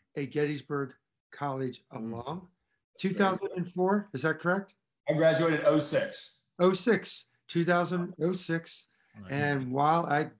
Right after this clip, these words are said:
Speaker 1: Gettysburg, I believe is when you started to do some volunteer work for the park? Or is that
Speaker 3: So, I'll tell you what, my first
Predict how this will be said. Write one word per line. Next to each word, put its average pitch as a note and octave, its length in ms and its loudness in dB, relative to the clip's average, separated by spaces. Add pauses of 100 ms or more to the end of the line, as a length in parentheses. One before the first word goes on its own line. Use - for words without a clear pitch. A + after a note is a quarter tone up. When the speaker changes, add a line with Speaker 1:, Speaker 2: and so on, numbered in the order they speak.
(120)
Speaker 1:
Gettysburg, C#3+ 760 0 (280)
I C#3+ 100 2
believe E3 380 2
is C3+ 160 -2
when D3 120 -2
you C#3+ 120 -2
started D3 440 0
to C#3+ 100 -4
do D#3+ 200 0
some D#3+ 380 -6
volunteer E3 500 -2
work A#3+ 220 -2 (320)
for E3 100 -2
the E3 60 -2
park? G3+ 440 -2 (440)
Or C3+ 140 -6
is B2+ 60 6
that F3 80 8
Speaker 3:
So, D#3+ 260 6
I'll C#3+ 80 -6 (220)
tell F3 80 6
you F#3+ 100 6
what, E3 140 6
my D3+ 140 2
first - 720 -2